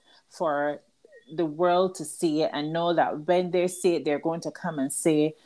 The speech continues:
"Oh, you're so brave. I didn't know this happened to you," 'cause that's exactly what is happening now. So that when they come to me and say that, it wouldn't have the impact on me, like,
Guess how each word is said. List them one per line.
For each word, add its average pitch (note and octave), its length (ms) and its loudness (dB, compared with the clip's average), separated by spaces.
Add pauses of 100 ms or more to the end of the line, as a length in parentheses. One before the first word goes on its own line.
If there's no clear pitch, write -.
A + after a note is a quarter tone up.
(140)
"Oh, G3 140 4
you're G3+ 260 4
so F3+ 300 2
brave. F3 520 4
I E3+ 100 6
didn't D#3+ 360 0
know D#3+ 180 0
this E3 240 -2
happened D#3+ 460 -2
to D3+ 120 -6
you," D3+ 280 0 (160)
'cause D3 220 2
that's E3 240 6
exactly D#3+ 560 0
what F3+ 200 2
is C3+ 200 -4
happening E3 440 0
now. D#3+ 360 -2 (500)
So A3 280 4
that E3 200 4
when G3 160 -4
they G3 160 0
come G#3 320 -6
to - 160 -4
me D#3+ 260 -6
and - 220 -6
say G3+ 380 2
that, C#3+ 340 4 (120)
it E3 100 0
wouldn't G3 340 -2
have F#3+ 240 -2
the E3+ 200 -2
impact F3+ 420 -4
on D3+ 200 0
me, E3 200 -2
like, C#3+ 240 4